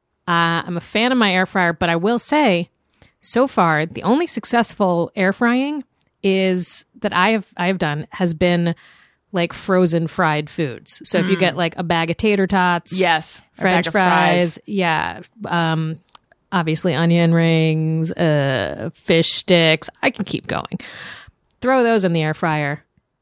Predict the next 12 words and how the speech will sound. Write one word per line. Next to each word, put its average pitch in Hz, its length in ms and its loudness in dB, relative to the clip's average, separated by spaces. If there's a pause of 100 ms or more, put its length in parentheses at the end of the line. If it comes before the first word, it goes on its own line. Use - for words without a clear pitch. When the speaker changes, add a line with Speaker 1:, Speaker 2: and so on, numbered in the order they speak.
(340)
Speaker 1:
It's - 140 -20 (160)
the 190 60 -2
best, 165 280 -2 (280)
the 185 60 -8
best 165 180 -4
way 147 100 -2
you'll 139 100 -2
have 151 180 -2
'em. 131 140 -10 (120)
Speaker 2:
Mm-hmm. 185 340 -2 (160)
Speaker 1:
I 196 80 2
tried 226 600 2